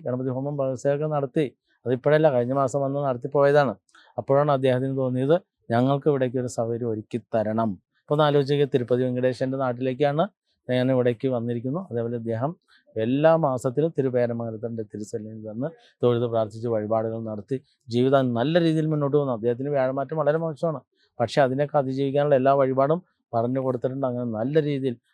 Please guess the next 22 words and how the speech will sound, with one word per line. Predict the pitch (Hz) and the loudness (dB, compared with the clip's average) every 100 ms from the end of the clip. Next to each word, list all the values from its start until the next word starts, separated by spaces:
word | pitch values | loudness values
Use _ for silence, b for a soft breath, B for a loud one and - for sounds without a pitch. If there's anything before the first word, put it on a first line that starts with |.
| _ 113 | _ -4
അതിജീവനെല്ലാം | 127 131 127 127 123 120 113 110 101 _ _ | -2 -4 -2 -2 -2 -4 -6 -8 -10 _ _
കഴിഞ്ഞ് | 107 113 123 123 107 | -4 -2 -2 -4 -4
ഗംഭീരതയിലേക്ക് | 113 131 160 165 147 131 113 104 98 | -6 0 2 2 0 -2 -4 -6 -8
നല്ല | 113 135 131 _ _ _ | -6 -4 -6 _ _ _
സ്പീഡിൽ | - 147 143 131 | 2 4 4 0
തന്നെ | 120 110 | 0 0
വ്യാഴമാറ്റ | 107 123 139 131 131 120 | 2 2 2 -2 -6 -6
ദുരിതങ്ങൾ | 123 123 123 117 | -6 -6 -6 -8
വിതച്ചുകൊണ്ടിരിക്കുന്ന | 117 117 131 123 131 127 131 120 _ _ _ | -8 -8 -6 -4 -4 -4 -6 -6 _ _ _
നക്ഷത്രമായിട്ട് | 123 - 127 120 117 110 127 117 | -4 -2 -4 -2 -4 -2 -4 -4
പോലും | 107 104 104 | -8 -8 -8
അദ്ദേഹവും | 110 98 131 143 | -8 -6 -8 -8
കുടുംബവും | 113 113 131 190 - _ _ - | -10 0 0 0 -4 _ _ -2
നല്ല | 131 147 131 | 0 0 0
രീതിയിൽ | 123 110 107 95 98 | -2 -4 -6 -8 -8
ജീവിതം | 104 104 95 | -6 -6 -8
തിരിച്ചു | - 107 - 107 | -12 -12 -12 -12
പിടിച്ച് | 104 - 165 - _ _ - | -12 -8 -8 -8 _ _ 0
വായുവേഗത്തിൽ | 113 135 131 117 110 104 107 | 4 6 4 2 0 -8 -10
പോയിക്കൊണ്ടിരിക്കുകയാണ്. | 107 104 101 95 95 90 | -8 -8 -10 -12 -14 -12
അപ്പം | 110 | -10
നിങ്ങളും | 110 127 | -4 -4